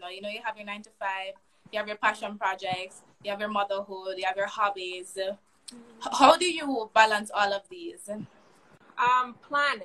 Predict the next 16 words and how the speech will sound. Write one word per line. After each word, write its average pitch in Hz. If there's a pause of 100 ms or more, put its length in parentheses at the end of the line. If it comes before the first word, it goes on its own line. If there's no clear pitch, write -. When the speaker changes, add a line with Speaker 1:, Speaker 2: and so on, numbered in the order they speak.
(500)
Speaker 2:
Planning. 262 (520)
Um, 220 (460)
as 233
we 233
touched 240
on 226
last 226
night 214
on 208
the 208
Twitter 247
live, 226 (840)
it 247
is 254
a 226
lot 226